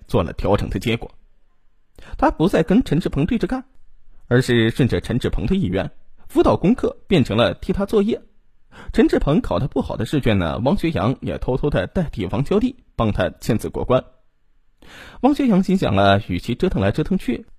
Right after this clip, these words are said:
还不如啊，守着这个眼前的温柔乡舒坦呢。不就是个叛逆期的小孩子吗？那都是小菜一碟儿啊。不明缘由的王娇丽看见儿子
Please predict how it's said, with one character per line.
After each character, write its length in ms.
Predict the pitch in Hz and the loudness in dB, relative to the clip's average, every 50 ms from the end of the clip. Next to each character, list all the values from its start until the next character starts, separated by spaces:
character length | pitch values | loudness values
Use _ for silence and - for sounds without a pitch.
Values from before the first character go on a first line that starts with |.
| - - - - - - - | -20 -20 -20 -20 -20 -10 -2
还 120 | - 110 | 0 0
不 100 | 117 135 | 2 2
如 120 | 107 98 95 | 2 2 4
啊， 300 | 101 101 101 - - - | 4 4 4 2 -4 -14
守 220 | - - - 98 87 | -8 -4 -2 -2 -2
着 100 | - 98 | -2 -2
这 140 | - 101 - | -2 -2 -2
个 180 | 87 78 71 - - | -2 -4 -6 -4 -4
眼 160 | 95 82 76 | -4 -4 -2
前 140 | - 107 98 | -2 -2 -2
的 100 | 101 90 | -2 0
温 160 | 101 143 175 | 0 0 2
柔 140 | - 170 185 | 2 2 2
乡 180 | - 208 262 | 2 0 -2
舒 220 | - - - 78 76 | -2 -4 -8 -8 -6
坦 120 | - 82 | -6 -6
呢。 100 | 76 - - - - - _ _ _ - - | -6 -8 -12 -16 -20 -20 _ _ _ -16 -2
不 120 | - 220 240 | 0 2 4
就 140 | 320 302 277 | 4 4 2
是 140 | - 240 | 2 0
个 200 | 202 - 160 151 | 2 4 4 4
叛 200 | 147 - 233 208 | 6 6 6 6
逆 80 | 190 180 | 6 6
期 160 | - - 208 | 4 2 0
的 100 | 185 180 | 0 0
小 180 | - 123 107 98 | 2 4 4 4
孩 160 | - 101 123 | 4 4 2
子 80 | - - | 2 0
吗？ 80 | 165 - _ _ _ _ _ _ _ - | -4 -6 _ _ _ _ _ _ _ 0
那 140 | 285 277 | 2 2
都 120 | 247 262 247 | 4 2 2
是 120 | - - | 2 0
小 180 | - - - - | -2 -2 -4 -4
菜 120 | - 160 | -2 -2
一 120 | 202 196 139 | -4 -4 -4
碟 160 | - - - | -6 -6 -2
儿 140 | 107 151 208 | 0 0 0
啊。 60 | - - - - - _ _ _ _ _ _ _ _ _ _ _ _ _ _ _ _ _ _ _ _ - - - - | -2 -6 -18 -20 -20 _ _ _ _ _ _ _ _ _ _ _ _ _ _ _ _ _ _ _ _ -20 -18 -2 2
不 140 | 339 349 302 | 6 6 8
明 160 | 285 285 269 | 8 6 6
缘 180 | 214 143 165 | 6 4 4
由 140 | 226 202 175 | 4 4 2
的 80 | - 107 | 2 2
王 180 | 95 98 156 | 2 2 2
娇 160 | 190 226 214 247 | 2 2 0 0
丽 420 | - 277 208 101 107 104 - - - - - | 0 0 0 0 -2 -4 -6 -8 -10 -14 -6
看 160 | - - 123 | -2 0 0
见 140 | 104 98 85 | 0 0 -4
儿 160 | 123 - 82 | -4 -4 -4
子 240 | 110 - - - - | -2 -2 -4 -4 -6